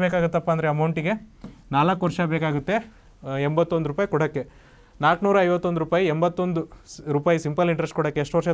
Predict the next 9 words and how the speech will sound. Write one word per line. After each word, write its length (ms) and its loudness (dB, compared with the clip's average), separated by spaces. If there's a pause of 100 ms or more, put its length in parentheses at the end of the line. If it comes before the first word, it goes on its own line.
ತೆಗೆದುಕೊಳ್ಳುತ್ತೆ 460 -2
ಅಂದರೆ, 140 0 (500)
ನಾಲ್ಕು 300 4
ವರ್ಷ 120 -4 (140)
ತೆಗೆದುಕೊಳ್ಳುತ್ತೆ. 520 -2 (1900)
So 140 2
ನೆಕ್ಸ್ಟ್ 200 0
ಕ್ವಶನ್ 260 2
ನೋಡ್ರಿ, 220 2